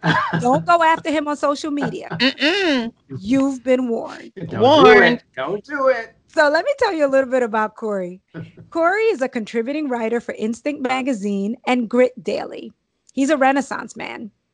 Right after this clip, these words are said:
Speaker 3: Mm.
Speaker 2: Corey is also a seasoned stand-up comedian, advertising creative, and recording artist. This diverse background inspires points of view on a range of topics, especially Corey's favorites, social issues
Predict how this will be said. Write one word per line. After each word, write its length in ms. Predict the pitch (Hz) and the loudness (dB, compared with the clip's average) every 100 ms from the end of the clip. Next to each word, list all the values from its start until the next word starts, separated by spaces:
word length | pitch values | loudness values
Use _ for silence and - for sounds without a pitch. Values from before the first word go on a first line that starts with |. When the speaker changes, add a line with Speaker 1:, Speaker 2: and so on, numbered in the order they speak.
| - | -14
Speaker 3:
Mm. 180 | 208 - - | -14 -14 0
Speaker 2:
Corey 340 | 285 269 262 | 4 4 4
is 140 | 226 - | 0 -2
also 340 | 226 220 196 | -4 -4 -8
a 60 | 190 | -10
seasoned 480 | - 302 277 277 | -8 -6 -4 -6
stand-up 480 | 269 233 220 226 226 | -6 -4 -4 -4 -8
comedian, 680 | - 202 294 349 339 330 320 _ | -8 -4 -2 -2 -2 -4 -6 _
advertising 800 | 208 214 208 220 208 202 202 196 | -2 -2 -2 -4 -4 -6 -6 -10
creative, 560 | - 202 208 208 196 196 - | -8 -4 -2 -2 -4 -8 -8
and 180 | 190 185 | -8 -6
recording 460 | 180 202 190 185 - | -8 -10 -12 -14 -12
artist. 580 | 190 156 156 - - _ _ - - _ _ _ - 262 | -14 -14 -18 -20 -20 _ _ -20 -20 _ _ _ -14 -4
This 260 | 330 403 - | 0 0 0
diverse 540 | 269 240 190 233 269 | 0 0 2 2 0
background 840 | 214 233 - - 220 233 - 269 339 _ | -4 -6 -6 -8 -8 -6 -6 -8 -10 _
inspires 580 | - 226 - 254 254 240 | -2 -2 0 0 2 0
points 340 | - 392 427 392 | -2 -6 -4 -6
of 120 | 240 | -2
view 180 | 240 240 | 2 2
on 140 | 240 | 2
a 40 | |
range 280 | 233 233 240 | 0 -2 -2
of 100 | 262 | -6
topics, 580 | - 247 - - _ _ - | -4 -4 -4 -10 _ _ -2
especially 720 | 247 - - 269 339 277 240 | -2 -2 -8 -6 -4 -4 -4
Corey's 420 | 226 226 214 269 - | -2 -2 -2 -2 -4
favorites, 560 | 214 - - - - _ - | -8 -8 -12 -14 -18 _ -20
social 520 | - - 247 277 - - | -20 0 2 2 0 -2
issues 420 | 247 - 220 220 | -2 -2 -4 -4